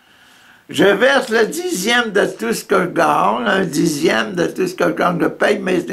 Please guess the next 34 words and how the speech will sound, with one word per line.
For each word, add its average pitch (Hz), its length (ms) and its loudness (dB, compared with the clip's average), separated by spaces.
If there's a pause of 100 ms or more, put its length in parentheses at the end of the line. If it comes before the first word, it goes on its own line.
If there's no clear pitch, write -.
mes, 160 380 -4 (340)
mes, 165 580 -2
euh, 151 300 -4
mes 160 200 -2
redevances 175 720 0
au 160 80 -4
Seigneur. 135 560 -4
Je - 80 -6
gagne 202 320 0
quelque - 260 -6
chose, 403 380 -2 (260)
je 135 200 -6
t'en 165 240 0
donne - 300 -2
un 165 120 -2
dixième. 147 960 -4 (960)
Ô 135 140 -2
bon 127 260 -2
Dieu, 135 320 0
toi, 151 240 0
bon, 131 360 -4
toi, 151 240 -4
mon 127 240 -8
Dieu, 127 220 -2
Seigneur, 131 600 -8
là. 127 220 -12 (1080)
Je 139 120 -8
fais 156 240 -6
quelque - 240 -6
chose 196 340 2
pour - 260 -10
toi, - 380 -2
pour 156 240 -2
l'Église. 208 720 0